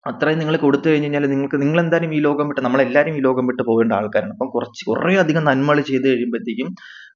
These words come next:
ആ, ഫി-, നമ്മളെ ഹയർ സെൽഫ് തന്നെ നമ്മളോട് കൂടുതൽ അടുക്കാൻ തുടങ്ങും, നമുക്ക് കൂടുതലും, ആം,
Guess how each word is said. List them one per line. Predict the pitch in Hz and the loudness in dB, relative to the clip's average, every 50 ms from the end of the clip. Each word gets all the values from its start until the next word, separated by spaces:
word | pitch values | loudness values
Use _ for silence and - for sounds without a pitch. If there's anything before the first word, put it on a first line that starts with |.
| - | -4
ആ, | 110 110 | -4 -4
ഫി-, | 110 - 127 - | -2 -4 -4 0
നമ്മളെ | 139 135 156 170 175 180 185 175 165 - - | 0 0 2 4 4 4 4 2 0 -4 -6
ഹയർ | - 143 139 143 | -2 -2 0 -2
സെൽഫ് | 143 - 156 139 135 135 147 | 0 2 2 2 2 2 0
തന്നെ | 139 139 | 0 0
നമ്മളോട് | 135 123 127 131 131 131 | 0 0 0 0 0 0
കൂടുതൽ | 123 123 120 123 123 123 | 0 0 0 0 0 0
അടുക്കാൻ | 117 117 117 123 - 127 131 131 127 123 | 0 0 0 0 2 2 2 2 4 2
തുടങ്ങും, | 113 113 113 113 117 143 240 - _ _ _ _ _ _ _ _ - 120 | 2 0 0 0 -2 -4 -6 -10 _ _ _ _ _ _ _ _ -12 -8
നമുക്ക് | 120 131 147 139 143 | -2 0 0 0 0
കൂടുതലും, | 139 127 131 135 135 139 135 - - | 0 2 2 2 0 0 -2 -4 -2
ആം, | 117 117 117 117 113 113 113 110 - - _ | 0 2 2 2 2 0 -2 -4 -6 -14 _